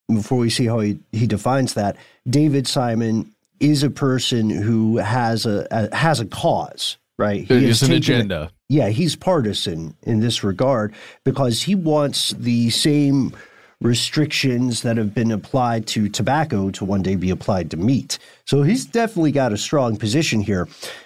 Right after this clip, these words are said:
Speaker 1: Here's how he breaks it down. He says, when we think of hidden costs, we need to think of bills for healthcare, those subsidies, the environmental damage involved, and other items related to producing and consuming meat and dairy.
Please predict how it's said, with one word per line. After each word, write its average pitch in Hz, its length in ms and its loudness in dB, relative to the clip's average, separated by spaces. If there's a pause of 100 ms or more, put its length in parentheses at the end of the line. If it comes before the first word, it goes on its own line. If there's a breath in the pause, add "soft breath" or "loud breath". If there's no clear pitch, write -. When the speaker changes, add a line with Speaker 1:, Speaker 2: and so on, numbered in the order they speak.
(380 loud breath)
Speaker 1:
Here's 196 420 2
how 175 100 4
he 147 80 2
breaks 101 300 -4
it 78 80 -10
down. - 240 -8 (240)
He 156 240 2
says, 143 560 2 (540 soft breath)
when 131 300 4
we 127 120 2
think 170 240 0
of 156 100 2
hidden 139 280 2
costs, 110 420 -2
we 113 80 0
need 110 200 2
to 110 80 0
think 107 280 0
of 95 240 -2
bills 117 340 0
for - 200 -4
healthcare, 139 760 -2 (200)
those 104 260 0
subsidies, 123 880 -2 (380)
the 127 160 2
environmental 127 640 0
damage 98 500 -2
involved, 98 560 0 (280 loud breath)
and 123 340 2
other 156 300 2
items 117 520 0
related 123 460 0
to 107 100 -8
producing 139 540 0
and 123 140 -2
consuming 101 640 0
meat 113 300 2
and 101 180 0
dairy. 87 460 -2